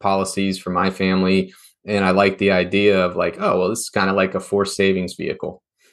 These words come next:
And, uh, I've since rolled that into a better chassis and funded it differently and so on and so forth. But that, I,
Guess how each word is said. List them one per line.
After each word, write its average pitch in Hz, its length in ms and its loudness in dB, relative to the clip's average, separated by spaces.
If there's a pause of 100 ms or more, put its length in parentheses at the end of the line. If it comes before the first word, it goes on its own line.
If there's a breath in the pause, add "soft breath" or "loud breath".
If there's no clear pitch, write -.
(140)
And, 92 440 -2
uh, 87 360 2
I've 98 140 -4
since 98 380 -2
rolled 92 260 0
that 92 140 2
into 90 280 -2
a 87 40 -6
better 90 520 0 (160)
chassis 117 560 0
and 90 220 -4
funded 95 280 -2
it 87 140 -6
differently 131 680 0 (220 soft breath)
and 101 120 -4
so 117 140 0
on 107 80 4
and 98 100 0
so 92 120 4
forth. 113 280 0
But 98 300 0
that, 117 140 2 (100)
I, 98 160 -12